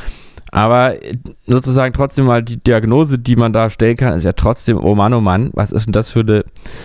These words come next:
Entsch-, für eine, ja, für eine entmenschlichte Kommunikation in der Gesellschaft, wo, wo die Folge dann so ist, wenn man, äh, wenn man ein, wenn man überhaupt etwas tut, was sich, was, was Leute erstaunt, weil es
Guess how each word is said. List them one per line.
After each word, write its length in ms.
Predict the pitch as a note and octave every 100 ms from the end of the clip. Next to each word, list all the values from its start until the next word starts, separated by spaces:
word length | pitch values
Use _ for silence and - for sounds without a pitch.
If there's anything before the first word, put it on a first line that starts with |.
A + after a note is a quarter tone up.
| - - -
Entsch-, 300 | G#2+ - - -
für 140 | -
eine, 200 | A#2+ A2+ - F2
ja, 180 | G#2+
für 140 | A#2+ A#2
eine 160 | A2
entmenschlichte 840 | C2+ F2 A2 C3 A#2+ - A2 G#2 - - -
Kommunikation 1160 | A#2+ A#2 A#2 A2 G#2 - - A#2+ C3+ B2 G#2 - -
in 140 | G2+ G2
der 120 | F2+
Gesellschaft, 720 | F#2 F#2 G#2+ - E2+ - -
wo, 140 | G2 G2 - -
wo 240 | - G2+
die 120 | G2 G2
Folge 580 | A2+ G#2+ A2 G#2+ G2+ - - - - - - - - -
dann 260 | G2+ F#2+
so 200 | G2 F#2+
ist, 320 | - - -
wenn 100 | F#2
man, 300 | F#2+ F#2 F#2 -
äh, 200 | G2 F2
wenn 100 | F#2+
man 200 | F#2+ F#2 -
ein, 220 | - G2+ G2 - -
wenn 80 | G2+
man 100 | A2+
überhaupt 260 | A2 C#3+
etwas 260 | A2+ A2+ -
tut, 240 | D3+ D3+
was 160 | A2 -
sich, 140 | G#2+ - -
was, 380 | G#2+ A2 - - - - - - -
was 260 | F#2+ G2 -
Leute 260 | G#2+ B2
erstaunt, 680 | - A2 - G2 A#2 E3 G3 G#2
weil 260 | F#2+ A2+
es 420 | D#2 A2 - -